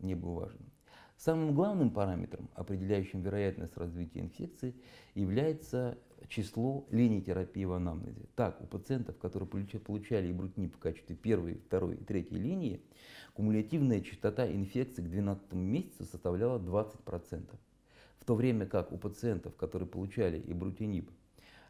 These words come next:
а, в качестве третьей, четвертой и, э, четвертой, пятой и последующих линий, кумулятивная частота инфекции составляла сорок процентов, в два раза больше. Вот это, пожалуй, самый главный фактор.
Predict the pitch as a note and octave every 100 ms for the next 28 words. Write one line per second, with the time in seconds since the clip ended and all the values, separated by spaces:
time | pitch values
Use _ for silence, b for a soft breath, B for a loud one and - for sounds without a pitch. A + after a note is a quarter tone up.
0 | - F#2 F2+ F2 E2+ D#2+ - F#2+ F2 -
1 | - F#2 E2+ D#2+ - - A#2 B2+ D#2+ -
2 | G#2 A2 G#2+ F2+ - - F2+ F2 - F2+
3 | F2 E2+ - D3 C#3+ G#2+ F#2+ G#2+ A#2 -
4 | E2 - - G2 F#2 F2 F2 G#2+ - F#3
5 | E3 C#3 B B B - G#2 G#2 G#2+ G2+
6 | F2+ - F#2 - G2 G2 F#2+ F#2+ F#3 F3+
7 | - B2+ A#2+ - F2+ - F#2 A2+ A#2 G#2+
8 | - - A#2 A2 F#2+ G2 F2 D2 E2 E2
9 | G2+ F#2 E2+ E2+ D#2+ - - - A2+ C#3+
10 | D3 - F#2 G#2+ F#2+ F#2+ G2+ G2 F#2+ -
11 | B B B G2 F#2+ E2+ F2 - D3 -
12 | A#2